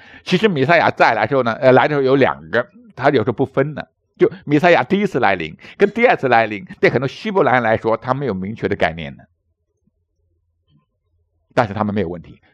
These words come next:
信心仍然是完全的，懂了吗？他我相信弥赛亚将来要再来，呃，就要，要来，来几次不知道，反正弥赛亚来啊，为我，为我赎罪就够了。上帝就是这样的，就是给他们，像约伯也好，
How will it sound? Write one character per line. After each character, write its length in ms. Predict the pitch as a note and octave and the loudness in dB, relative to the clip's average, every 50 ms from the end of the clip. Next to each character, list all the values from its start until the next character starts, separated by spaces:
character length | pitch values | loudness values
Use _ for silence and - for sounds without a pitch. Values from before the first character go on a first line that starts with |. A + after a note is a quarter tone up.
| _ _ | _ _
信 180 | - - G3+ E3 | -6 -4 -2 -2
心 160 | - A#2 A#2+ | -2 -4 -6
仍 140 | A2 A2 A2+ | -4 -4 -4
然 80 | A2+ G2 | -4 -4
是 80 | G#2 | -6
完 180 | F2+ D#2 D2+ F2+ | -6 -8 -8 -12
全 240 | - - - B1 C2+ | -12 -18 -20 -20 -20
的， 80 | - _ _ _ _ _ _ _ _ _ | -20 _ _ _ _ _ _ _ _ _
懂 140 | - C3+ C3+ | -4 -2 0
了 40 | C#3 | 2
吗？ 180 | C3+ C3 A#2 - _ - - - - | 2 2 0 0 _ -20 -18 -6 -2
他 100 | E3 D#3+ | 0 0
我 140 | A2+ G#2+ - | 0 0 -2
相 120 | - C#3 | -2 -2
信 120 | B2+ C3 | -2 -2
弥 120 | A2+ G2+ F#2+ | -4 -6 -4
赛 140 | F#2 G#2+ G#2 | 0 2 2
亚 100 | F2 D#2 | 2 2
将 160 | - G2 F2+ | 0 -2 -4
来 80 | F2 | -4
要 80 | E2+ D#2+ | -4 -6
再 200 | D#2 - D2 C#2 | -6 -6 -6 -6
来， 260 | B1 - - - - - | -6 -10 -12 -18 -6 0
呃， 120 | B2+ B2+ | 2 2
就 160 | A#2 B2 C#3+ D#3 | 4 4 4 4
要， 260 | D3 C3 B2 B2 B2+ | 4 4 4 4 4
要 140 | C#3+ C3 G#2 | 4 4 2
来， 260 | F2+ D#2+ G2 - _ _ _ _ _ _ _ - | 2 -2 -4 -6 _ _ _ _ _ _ _ 0
来 120 | F#3 A3+ | 2 2
几 140 | A3+ E3 D3+ | 2 2 0
次 220 | - - F3 F#3 C#3 | 0 2 2 0 2
不 100 | C#3 E3 | 2 2
知 80 | F3+ | 2
道， 280 | F#3 A#3 A#3+ - - _ _ _ _ _ _ _ _ _ _ _ _ | 4 2 2 0 -4 _ _ _ _ _ _ _ _ _ _ _ _
反 100 | - C3+ | -2 -2
正 80 | E3 E3 | -2 -2
弥 80 | C3+ B2+ | -2 0
赛 80 | D3 | 2
亚 100 | C#3 B2+ | 2 4
来 140 | A#2+ A#2+ B2 | 6 6 6
啊， 80 | A#2 A2 | 6 4
为 140 | A#2 B2 | 4 2
我， 200 | A2+ G2 F#2+ G2+ G2 | 0 -2 -2 -4 -4
为 180 | - B2 A#2 | -2 -2 0
我 340 | G#2+ F#2 F#2 G2 G#2+ - _ _ _ _ | 0 0 0 -2 -2 -4 _ _ _ _
赎 220 | _ - - B2 B2 | _ -6 -4 -2 0
罪 280 | - C#3 A#2 - - _ _ _ _ _ _ _ _ _ _ _ _ _ _ _ _ _ _ _ _ _ | 2 0 0 0 -4 _ _ _ _ _ _ _ _ _ _ _ _ _ _ _ _ _ _ _ _ _
就 100 | - - | -4 0
够 180 | - F#4 F4+ | 2 4 4
了。 180 | - G3 - _ _ _ _ _ _ _ _ _ _ _ _ _ _ _ _ _ _ _ _ _ | 2 0 -2 _ _ _ _ _ _ _ _ _ _ _ _ _ _ _ _ _ _ _ _ _
上 220 | - - B3 A3 | -2 0 2 2
帝 80 | G3+ G3+ | 2 2
就 160 | G3+ - G4 | 2 2 2
是 100 | G4 - | 2 2
这 100 | G3+ G#3+ | 0 2
样 120 | G#3+ F3+ C#3 | 2 0 0
的， 160 | G2 - _ _ _ _ _ _ _ | -4 -14 _ _ _ _ _ _ _
就 160 | - B3+ B3 | -2 -2 -2
是 160 | - G#3 G#3 F3 | 0 -2 -2 -4
给 220 | - - D3 C3+ | 0 2 2 2
他 100 | D#3+ D#3 | 2 2
们， 140 | D#3 D3 C#3+ | -2 -2 -2
像 120 | - E3+ | -2 0
约 160 | F#3 A3+ B3+ | 4 6 6
伯 280 | A#3 F3 D3+ D3+ F3+ G#3 | 6 6 6 4 6 6
也 80 | G3 D3+ | 6 4
好， 240 | A#2 G2+ - - | 4 0 -4 -6